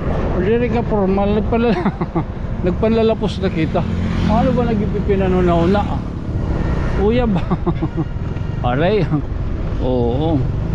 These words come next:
Ari kita, Kiling National High School. Amoy nito pa ka-, kakaniyon liwat para magpatukob.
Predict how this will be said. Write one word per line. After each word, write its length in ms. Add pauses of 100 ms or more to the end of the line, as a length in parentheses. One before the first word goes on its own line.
(320)
Ari 380
kita, 340
Kiling 380
National 420
High 220
School. 420 (320)
Amoy 320
nito 240
pa 240
ka-, 240
kakaniyon 640
liwat 320 (320)
para 320
magpatukob. 720